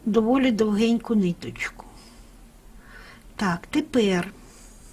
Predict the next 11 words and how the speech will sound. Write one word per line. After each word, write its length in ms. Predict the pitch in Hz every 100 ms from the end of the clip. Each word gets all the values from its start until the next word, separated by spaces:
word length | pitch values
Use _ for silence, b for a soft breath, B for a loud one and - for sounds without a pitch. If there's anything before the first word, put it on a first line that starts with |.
| - - - - - - - - - - - - - - - - - - B B B B B B B B B -
так 200 | - 226
складаємо 1000 | - - 208 196 190 185 185 185 185 180 B B B
спиці 760 | - - - 180 175 - - 254
наші 560 | 277 311 330 - 339 -
і 240 | 320 370 -
набираємо 920 | 233 220 202 202 190 214 262 320 381 -
дев'ять 960 | 202 226 220 240 254 339 359 - - - - - - B B B B B B B -
петельок. 1000 | 285 294 - 185 180 175 175 - - - B B B B B - -
І 300 | 247 262 226 -
при 180 | 220 226
цьому 600 | - 285 370 381 240